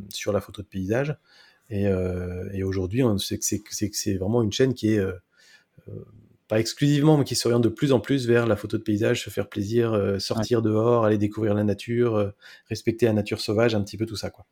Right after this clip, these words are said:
Speaker 2: Ouais. Ouais, tu, tu dis des gens qui arrivent sur ta chaîne YouTube aujourd'hui, ils ne peuvent, enfin, qui ne connaissent pas la photo, peuvent ne pas comprendre, sauf s'ils retournent sur les anciennes vidéos et qui,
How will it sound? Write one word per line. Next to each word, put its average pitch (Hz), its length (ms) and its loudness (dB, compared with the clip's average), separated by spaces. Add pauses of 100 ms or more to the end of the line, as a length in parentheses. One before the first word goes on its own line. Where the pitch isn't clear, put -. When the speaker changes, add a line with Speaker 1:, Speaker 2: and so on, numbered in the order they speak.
(560)
Speaker 2:
Ouais. 113 100 2 (380)
Ouais, 120 100 4
tu, - 240 -6
tu 143 140 0
dis 135 160 2
des 123 140 8
gens 131 160 6
qui 123 100 0
arrivent 110 200 4
sur 98 140 -2
ta 101 120 2
chaîne 104 180 2
YouTube 101 240 0
aujourd'hui, 104 400 4
ils 107 80 4
ne 98 140 2 (320)
peuvent, 123 260 8
enfin, 104 300 0
qui - 160 -2
ne 98 80 2
connaissent 101 300 0
pas 110 100 0
la 104 100 2
photo, 110 300 -2
peuvent 110 200 0
ne 104 120 4
pas 95 160 0
comprendre, 135 420 0 (400)
sauf - 300 6
s'ils 110 240 2
retournent 127 280 2
sur 107 160 0
les 98 140 4
anciennes 98 280 2
vidéos 95 440 6
et 101 60 2
qui, 90 640 -2